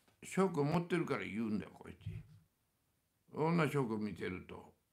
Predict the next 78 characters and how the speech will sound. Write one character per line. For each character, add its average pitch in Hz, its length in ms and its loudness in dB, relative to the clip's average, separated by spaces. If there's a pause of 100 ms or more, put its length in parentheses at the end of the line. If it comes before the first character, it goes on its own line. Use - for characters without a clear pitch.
(140)
ロ 117 260 -2
サ 139 120 2
ン 135 180 4
ゼ 131 100 2
ル 107 180 -4
ス - 120 -14
の 95 200 -8
ど 127 100 -4
こ 147 140 2
ど 139 120 2
こ 127 180 -2
ホ 113 140 -4
テ 117 120 -6
ル 85 220 -4
で 90 140 -8
誰 135 320 2
か 127 180 4
ら 120 120 0
い 107 140 -2
く 139 140 -2
ら 139 140 8
で - 140 -2
買 - 180 -10
っ - 40 -12
た 110 200 -6
だ 95 120 -6
ろ 62 240 -8
う - 40 -20
と。 - 80 -20 (760)
私 170 320 4
は 185 80 6
証 139 80 0
拠 135 60 4
持 143 160 2
っ 143 80 -4
て 135 100 -2
る 110 120 -2
か 95 100 -4
ら 90 60 -4
言 120 260 6
え 156 40 8
る 135 80 4
ん 113 120 2
で - 160 -12
す - 80 -6
よ、 104 80 -2
私 - 160 -14 (2750)
は。 123 60 4
だ 135 80 4
か 127 60 2
ら - 60 -4
そ 127 100 0
う - 60 4
い 151 60 4
う 151 40 2
ふ 143 180 2
う 127 60 2
に、 113 420 0 (1200)
ガ 156 180 6
ー 170 60 4
シ 147 80 0
ー 156 40 4
は 139 100 4
証 170 240 4
拠 143 80 4
持 131 120 4
っ 131 60 -6
て 151 80 -2
な 151 140 2
く 131 100 -2
て 135 60 -4
も 123 120 4
言 120 100 4
っ - 20 -12
て 139 160 -4
ん 123 80 2
だ 95 80 -2
よ。 - 80 -8